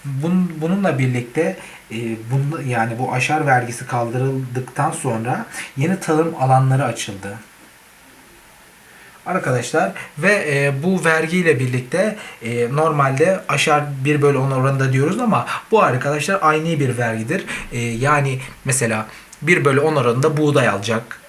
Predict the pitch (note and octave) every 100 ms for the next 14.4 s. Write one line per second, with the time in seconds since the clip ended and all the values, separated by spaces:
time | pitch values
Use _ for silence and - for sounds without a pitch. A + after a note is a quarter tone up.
0 | - - A2 F#2+ C#3 F#3 - A#2+ A2+ G#2+
1 | G#2+ B2+ A2+ B2+ B2 B2 B2 B2+ C3 A#2
2 | A2+ - A#2 A2 - A#2+ A#2 A2 A#2+ A3
3 | A3+ - - - - - B2+ B2 A2 B2+
4 | A#2+ C3 C#3+ D3 C3 A2+ G#2+ G#2+ F3+ G#3
5 | - - - A#2+ D#3+ - D#3+ B2+ C3 A#2+
6 | A2+ G#2+ G#2 A2 - A2+ D3+ G3 F#3 -
7 | - A#2 A#2 A#2 D3+ G#3+ G3 D3+ B2+ B2
8 | A2+ A2+ G#2+ - C3 B2+ C3+ D3 E3 F#3+
9 | G#3+ G#3+ - - C#3+ D3+ E3 G#3+ - C#3
10 | C#3+ E3 E3+ B2+ B2 A#2+ C3 A#2 - -
11 | - - - - - - - G2+ F#2 A#2
12 | B2 C#3+ B2+ A2 G#2+ G#2 G#2 G2+ A#2 G#2+
13 | - - - - G#2+ A2+ A2 A2 G2 F#2+
14 | F#2+ - D#3+